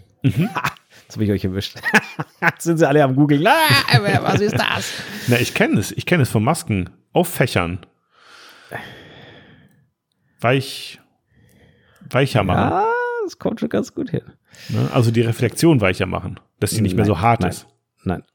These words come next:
Speaker 2: Ähm, Fässern bezeichnet man Blitzen eine Technik, wo du quasi die Softbox oder halt den, das, die Lichtquelle,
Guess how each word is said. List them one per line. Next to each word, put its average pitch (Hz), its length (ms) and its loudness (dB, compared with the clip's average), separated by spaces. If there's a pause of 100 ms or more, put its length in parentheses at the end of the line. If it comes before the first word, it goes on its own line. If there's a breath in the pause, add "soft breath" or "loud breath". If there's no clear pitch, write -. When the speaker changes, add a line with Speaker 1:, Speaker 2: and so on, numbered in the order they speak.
(140)
Speaker 2:
Ähm, 92 720 0
Fässern 101 320 0
bezeichnet 95 420 -2
man 95 120 -2
Blitzen 110 300 -6
eine 90 200 -2
Technik, 110 460 -4
wo 101 120 -2
du 101 120 -4
quasi 95 580 -2
die 92 340 0
Softbox - 560 -4
oder 82 180 -4
halt 82 200 -6
den, 82 260 -2
das, - 300 -10
die 92 100 -4
Lichtquelle, 117 800 -2